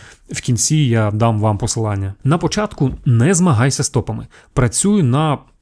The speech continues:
локальну перевагу. Говори українською, подавай приклади з життя українців. І якісь світові знання або новини адаптуй під, е, м, е,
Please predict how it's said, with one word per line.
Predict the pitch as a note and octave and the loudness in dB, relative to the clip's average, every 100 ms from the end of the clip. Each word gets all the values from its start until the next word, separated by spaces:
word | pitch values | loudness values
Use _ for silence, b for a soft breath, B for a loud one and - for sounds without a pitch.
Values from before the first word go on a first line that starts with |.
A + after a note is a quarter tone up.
| _ - | _ -2
локальну | B2+ D3 D3+ A2 A2 | 0 2 2 2 0
перевагу. | C#3+ D3 D3+ F#2 G#2+ - | 0 2 0 -2 -6 -6
Говори | - C3 C#3+ A3+ | 0 2 2 0
українською, | E3 C3 A2 G#2+ G#2+ - G#2 G2 B B | 0 0 -2 -2 -2 -2 -2 -4 B B
подавай | - B2+ B2 D#3+ | -2 0 0 0
приклади | B2+ D3 E3 C3 B2+ | 0 -2 -2 0 0
з | |
життя | A2+ A#2 - D3+ D3 A2+ G#2+ _ _ | 2 0 0 0 0 -2 -6 _ _
українців. | - - D3 A2+ A2 G#2 - - B B B - | -6 0 0 0 0 -2 -4 -10 B B B -2
І | D3 D3 C#3+ - _ | 2 2 0 -6 _
якісь | - A#2+ - D3+ - - | -4 -4 -2 -4 -4 -6
світові | - - D3 E3 D#3+ D3+ | -4 -2 -2 0 2 2
знання | A2 A#2 A2+ A2 D#3+ D3 | 2 0 2 2 0 -2
або | A2+ A2+ | -4 -2
новини | B2+ A2 G#2 F#3+ C#3+ - | -2 0 0 0 0 -2
адаптуй | - B2 C#3 - G3 G#3+ F3+ _ | -4 -2 -4 -4 -2 0 -2 _
під, | D3 D#3+ C3+ C3+ | -4 -2 0 0
е, | |
м, | C3+ C3 B2+ C3 - | 0 0 -2 -4 -4
е, | A2+ A2+ A2+ A2 G#2+ | -2 0 0 -2 -2